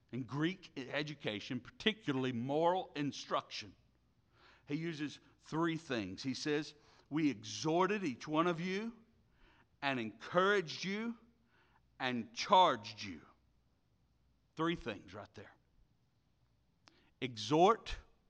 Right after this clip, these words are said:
encourage, and charge.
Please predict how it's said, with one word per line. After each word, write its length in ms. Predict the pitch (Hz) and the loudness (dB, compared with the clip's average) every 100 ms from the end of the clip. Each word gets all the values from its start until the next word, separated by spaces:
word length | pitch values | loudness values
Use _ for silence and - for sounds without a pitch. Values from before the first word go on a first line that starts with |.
| _ _ _ _ _ _ _ _ _ _ _ _ 139 | _ _ _ _ _ _ _ _ _ _ _ _ -6
encourage, 920 | 135 - 165 160 180 196 190 - - - _ _ _ _ _ _ _ _ _ _ _ _ _ _ _ _ _ _ _ _ _ - _ | -6 -2 4 6 6 4 2 -6 -6 -14 _ _ _ _ _ _ _ _ _ _ _ _ _ _ _ _ _ _ _ _ _ -20 _
and 220 | 120 113 - | -2 -2 -2
charge. 880 | - 131 101 - - - - - | 0 2 2 0 -12 -18 -16 -16